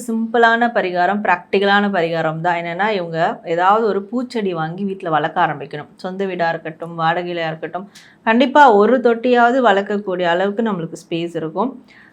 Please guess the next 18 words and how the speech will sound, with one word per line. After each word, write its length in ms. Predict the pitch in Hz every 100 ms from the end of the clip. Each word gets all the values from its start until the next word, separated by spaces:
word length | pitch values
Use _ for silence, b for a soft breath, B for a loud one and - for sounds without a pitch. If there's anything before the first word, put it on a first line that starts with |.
| B
So, 160 | 208 196
பூத்தொட்டி 480 | 254 269 262 220 196
வாங்கி 320 | 185 196 202
வளர்க்கணும். 500 | 190 180 180 170 233
அதுல 400 | - 180 190 185
பூக்கிற 460 | 190 240 240 233 208
பூ 200 | 208 220
வந்து 400 | 185 196 269 220
இவங்க 400 | 185 185 214 170
எடுத்து 260 | 170 175
வைக்கவே 420 | 175 160 185 190
கூடாது. 380 | 190 170 165 214
எல்லாமே 420 | 180 165 180 185
முருகர் 520 | 208 175 175 202 196 -
சிலைக்கும் 400 | 160 165 165 196
முருகர் 320 | 175 180 180 180
படத்துக்கோ 480 | 160 185 190 196 185
போட்டு 540 | 185 165 170 226 294